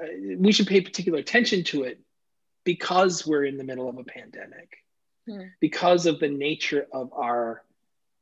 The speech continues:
Speaker 1: our lives right now. We're, we're shut in, and a number of the things that we would normally have and take for granted, we don't have.
Speaker 2: Well,
Speaker 1: And
Speaker 2: we're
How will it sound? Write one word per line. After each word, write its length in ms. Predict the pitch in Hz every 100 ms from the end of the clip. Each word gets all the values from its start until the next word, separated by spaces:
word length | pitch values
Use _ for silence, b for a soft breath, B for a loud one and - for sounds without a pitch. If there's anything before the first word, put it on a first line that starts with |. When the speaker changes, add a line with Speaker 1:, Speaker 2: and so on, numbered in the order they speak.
| -
Speaker 1:
our 160 | 147
lives 580 | 143 135 135 135 135 135
right 300 | 135 131 123
now. 340 | 123 107 113 117
We're, 580 | - - 160 147 139 131
we're 160 | - 143
shut 340 | - - 143
in, 220 | 139 135 135 -
and 160 | 143 -
a 80 | 151
number 420 | 151 165 185 196
of 100 | 175
the 80 | 160
things 340 | - 156 143
that 140 | 143
we 140 | 123 156
would 180 | 156 131
normally 640 | 127 135 151 151 139 139 -
have 320 | 120 120 - -
and 140 | -
take 240 | - 143 120 -
for 80 |
granted, 680 | - 135 165 185 196 - - _ _ _ _ _ _ _ _ _ _ _ _ _ -
we 1080 | 147 165 160 156 151 147 143 143 143 147 _ _ -
don't 240 | 165 202
have. 320 | 185 - - - - _ _ _ _ _
Speaker 2:
Well, 200 | 208 247
Speaker 1:
And 80 | 247
Speaker 2:
we're 140 | 240